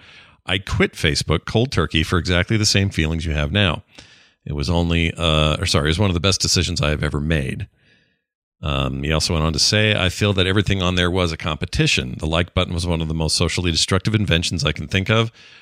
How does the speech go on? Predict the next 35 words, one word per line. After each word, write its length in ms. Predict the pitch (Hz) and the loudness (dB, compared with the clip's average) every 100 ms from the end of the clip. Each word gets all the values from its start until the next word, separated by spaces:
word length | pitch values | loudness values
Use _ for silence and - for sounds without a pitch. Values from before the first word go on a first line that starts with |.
| _ | _
Our 160 | - 82 | -2 0
need 400 | 82 95 104 90 | 2 2 2 0
for 180 | 98 82 | 0 2
everything 320 | 82 92 92 | 2 2 0
to 60 | 82 | 0
be 80 | 80 | 0
liked 480 | 80 92 117 - - - | 0 -2 -2 -8 -12 -2
by 160 | 76 | 0
as 120 | 73 | 0
many 280 | 82 80 98 | 0 0 0
people 280 | - 98 90 | 0 0 0
as 120 | 82 | -2
possible 500 | - 90 - 110 110 | 0 2 2 0 0
made 240 | 110 85 82 | 0 0 0
us 80 | |
feel 220 | - 87 76 | 0 -2 -2
greedy 380 | 80 92 101 | 0 2 2
to 80 | 98 | 2
get 140 | 87 - | 0 -2
more, 440 | 82 92 107 117 - - _ _ _ _ _ _ - | -2 0 0 0 -6 -20 _ _ _ _ _ _ -8
uh, 300 | 90 82 87 | 0 2 2
or 340 | - 110 110 110 | 2 2 2 0
transversely, 800 | - 113 104 143 139 113 104 107 | 0 0 2 2 0 2 0 2
others 420 | 123 95 90 - | 2 2 2 2
to 160 | 92 | 0
feel 280 | 87 98 85 | 2 2 2
less 240 | 95 110 120 | 0 2 2
about 260 | 104 92 | 2 0
themselves 680 | 85 80 101 87 76 98 - _ _ _ - | 0 0 2 2 0 -2 -4 _ _ _ -12
because 280 | - 87 | -2 0
they 100 | 80 | 2
didn't 220 | 87 87 82 | 2 2 0
get 140 | 82 | 2
enough 280 | 101 131 - | 2 0 0
likes. 440 | 78 73 - - | 0 0 -2 -4